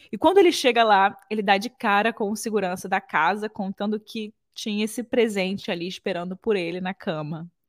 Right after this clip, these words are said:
Mas a treta, se você acha que a treta parou por aí, você está enganado.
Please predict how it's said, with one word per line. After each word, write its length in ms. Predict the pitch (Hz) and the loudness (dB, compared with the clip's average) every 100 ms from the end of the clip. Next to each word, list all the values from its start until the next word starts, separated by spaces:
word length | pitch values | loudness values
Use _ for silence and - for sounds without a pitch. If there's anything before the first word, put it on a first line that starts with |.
| - - - - | -20 -20 -20 -14
Mas 640 | 208 208 208 226 214 - _ _ _ _ _ | -2 2 2 0 -6 -16 _ _ _ _ _
a 140 | - 208 | -2 0
treta, 320 | - 214 240 | 4 4 4
se 140 | 247 | 0
você 260 | 233 220 220 | -2 0 0
acha 220 | 202 214 | -2 -2
que 80 | 208 | -4
a 60 | 196 | -2
treta 260 | 220 233 | 0 0
parou 560 | - _ 208 190 214 269 | -4 _ 4 6 4 2
por 200 | - 285 | -2 -2
aí, 540 | 208 180 208 254 302 - | 0 0 -2 -4 -6 -12
você 200 | 202 220 | -14 -12
está 240 | - 190 | -8 -6
enganado. 720 | 202 202 254 190 160 165 165 | -4 -2 0 -2 -2 -8 -14